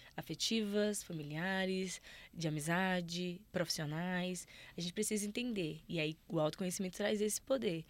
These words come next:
de eu entender que aqui é sim e que aqui é não. Mas só quando eu me conheço muito bem. Então, a partir do momento que vocês duas entenderam que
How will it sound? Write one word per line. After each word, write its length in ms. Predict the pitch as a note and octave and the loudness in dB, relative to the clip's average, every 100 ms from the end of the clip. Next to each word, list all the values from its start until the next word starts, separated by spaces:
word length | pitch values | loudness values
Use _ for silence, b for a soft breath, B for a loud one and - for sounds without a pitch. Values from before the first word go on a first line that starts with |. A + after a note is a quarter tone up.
| B B B | B B B
de 360 | D#3 D#3+ F3+ F3+ | -6 -2 2 4
eu 100 | F3 | 4
entender 640 | F#3 G3 F#3+ E3+ D#3+ D#3+ - | 2 0 0 0 0 -2 -4
que 120 | - | 0
aqui 220 | E3 - F3 | 0 2 2
é 60 | |
sim 300 | E3 - C4 G4 - - - - | 4 4 2 0 -12 -20 -20 -14
e 80 | - | -8
que 100 | - | -4
aqui 160 | F#3+ F#3+ | -2 -2
é 60 | G3+ | -4
não. 260 | E3 D3+ - - b b b - | -4 -8 -12 -20 b b b -2
Mas 180 | E3 D#3+ | 0 2
só 220 | - G#3 | 4 2
quando 200 | - A#3 | 4 2
eu 60 | A3 | 4
me 100 | G#3+ | 2
conheço 360 | G#3+ G3+ - | 0 0 0
muito 320 | A3 G3+ G#3 A3+ | 0 0 -2 -2
bem. 320 | G#3 D#3+ D#3+ - - | -4 -4 -8 -10 0
Então, 200 | F3+ E3+ | 2 2
a 60 | |
partir 160 | F3 F#3+ | -2 -4
do 40 | A#3+ | -2
momento 180 | A3 | -4
que 60 | - | -6
vocês 260 | G3 G3+ F3 | -6 -2 -2
duas 200 | F3+ F3+ | -2 -2
entenderam 600 | F#3 G3+ F#3 F3 E3 F3 | 0 -2 0 0 -2 -4
que 260 | - D#3+ | -4 -6